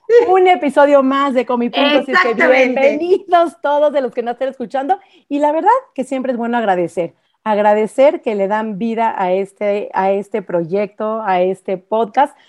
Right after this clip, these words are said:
Speaker 1: porque si nadie nos escucha no tenía, no tendría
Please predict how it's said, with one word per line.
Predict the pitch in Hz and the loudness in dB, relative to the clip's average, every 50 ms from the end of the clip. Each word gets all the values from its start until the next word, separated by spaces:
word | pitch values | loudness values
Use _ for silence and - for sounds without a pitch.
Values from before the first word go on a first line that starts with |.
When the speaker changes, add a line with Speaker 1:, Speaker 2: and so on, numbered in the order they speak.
| _ _ - | _ _ -4
Speaker 1:
porque | 262 254 269 277 | -2 -2 -2 -2
si | 262 294 | -2 -2
nadie | 311 339 359 | 0 0 0
nos | 339 311 240 | 0 0 -2
escucha | 254 240 - 262 - 269 | -4 -6 -6 -8 -6 -4
no | 240 240 233 240 | -4 -4 -4 -4
tenía, | 226 202 208 202 202 196 196 190 | -6 -4 -4 -2 -2 -2 -2 -2
no | 190 202 214 202 | -2 -4 -4 -4
tendría | - 226 214 214 214 196 208 208 220 220 233 240 233 233 233 240 | -2 -2 -2 -2 -2 -2 -2 -2 -2 0 2 4 4 4 4 2